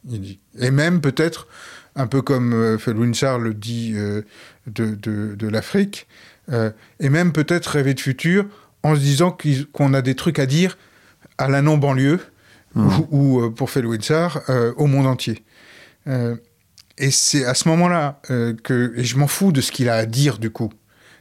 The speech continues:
Speaker 1: dès lors qu'il m-, il se met et il met les gens en position de le dire. Euh, vous voyez, et, et
Speaker 2: Ouais.
Speaker 1: c'est, c'est comme ça qu'à mon avis on pourra construire. Parce qu'après,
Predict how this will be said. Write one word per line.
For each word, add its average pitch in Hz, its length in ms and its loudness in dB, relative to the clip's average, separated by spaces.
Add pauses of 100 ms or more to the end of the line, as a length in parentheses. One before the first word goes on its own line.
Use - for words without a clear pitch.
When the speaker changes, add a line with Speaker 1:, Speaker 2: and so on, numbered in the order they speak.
Speaker 1:
dès 131 200 0
lors 165 260 2
qu'il 147 120 0
m-, 135 240 2
il 127 120 0
se - 220 0
met 160 280 4
et 120 160 -2
il 123 160 4
met 143 280 4
les 143 120 4
gens 139 160 4
en 127 60 0
position 123 540 -4 (640)
de 120 100 0
le 123 100 0
dire. 107 380 -8 (600)
Euh, 110 420 -8
vous 117 280 -20
voyez, 127 200 0
et, 120 320 0
et 113 40 0
Speaker 2:
Ouais. 110 200 2
Speaker 1:
c'est, 120 420 -2
c'est 131 240 -2
comme 160 220 2
ça 185 180 0
qu'à 165 140 -2
mon 131 180 -2
avis 127 220 0
on 120 100 0
pourra 120 300 -2
construire. 123 380 -6
Parce 139 120 -4
qu'après, 175 340 -2